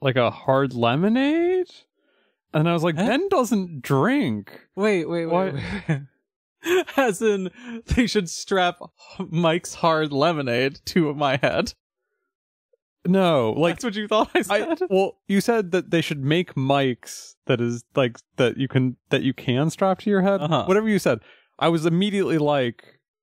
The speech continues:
Speaker 1: "Well, but why would that be their responsibility? Wait, Ben doesn't even drink." Uh, and then,
Speaker 2: <laughs>
Speaker 1: and then for whatever reason, I could not remember the name of Bob's,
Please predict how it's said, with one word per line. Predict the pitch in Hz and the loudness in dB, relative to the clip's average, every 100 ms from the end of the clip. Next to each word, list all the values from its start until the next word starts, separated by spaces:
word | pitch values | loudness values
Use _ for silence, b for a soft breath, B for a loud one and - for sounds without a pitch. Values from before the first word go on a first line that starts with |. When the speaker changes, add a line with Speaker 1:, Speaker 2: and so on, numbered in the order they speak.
| _ - | _ 0
Speaker 1:
"Well, | 160 | 0
but | 151 170 | 2 0
why | 151 202 262 | 2 0 0
would | 240 175 | 0 0
that | 180 - | -2 0
be | 160 | -2
their | 127 160 269 294 | 0 0 2 0
responsibility? | 175 - 131 131 120 117 120 127 127 | 0 0 0 0 0 0 2 0 0
Wait, | 190 208 - | -2 -2 0
Ben | 190 | 0
doesn't | 277 294 247 | 2 2 2
even | 208 170 | 2 0
drink." | 135 156 202 175 120 165 - _ b b b b | 0 0 2 0 -2 -4 -10 _ b b b b
Uh, | 156 143 131 - | 2 2 0 0
and | 139 143 131 | -2 -2 -2
then, | 190 247 370 392 240 202 480 480 480 | 2 2 2 0 -2 -4 -6 -6 -6
Speaker 2:
<laughs> | - 453 440 | -6 -4 0
Speaker 1:
and | 175 190 | 0 2
then | 285 233 | 0 -2
for | - 196 | -2 0
whatever | 170 196 226 220 | 0 0 0 0
reason, | 170 165 147 139 - | -2 -2 -2 -4 -2
I | 147 | -4
could | - 220 | 0 0
not | 240 | 0
remember | 156 165 160 139 | 0 -2 0 0
the | 143 | 0
name | 127 | 0
of | 110 - | -2 -2
Bob's, | - 214 180 110 98 104 110 - | 0 2 2 2 0 -4 -16 -18